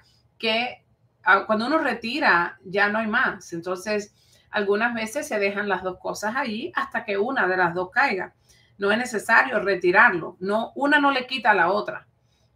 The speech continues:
Pero lo bueno es que se cumpla con lo que inmigración requiere, con las citas, que uno tenga un plan, que uno no deje embarcado, por decir,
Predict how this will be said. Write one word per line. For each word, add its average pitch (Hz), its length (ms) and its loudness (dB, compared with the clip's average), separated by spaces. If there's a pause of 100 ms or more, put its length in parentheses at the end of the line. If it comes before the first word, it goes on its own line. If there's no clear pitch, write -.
(160)
Pero 233 220 0
lo 208 140 2
bueno 247 260 0
es 285 260 0
que 262 140 -10
se 233 180 -8
cumpla 269 460 -2
con 214 180 -2
lo 190 140 -2
que 190 140 -4
inmigración 180 640 -2
requiere, 196 520 -2
con 185 180 -4
las 170 180 -4
citas, 190 600 -2 (360)
que 220 80 -6
uno 247 240 -2
tenga 269 240 0
un 262 180 -6
plan, 175 460 2 (240)
que 214 80 -4
uno 214 180 2
no 269 160 -2
deje 262 420 -4
embarcado, 208 800 4
por 175 140 -4
decir, 190 500 -2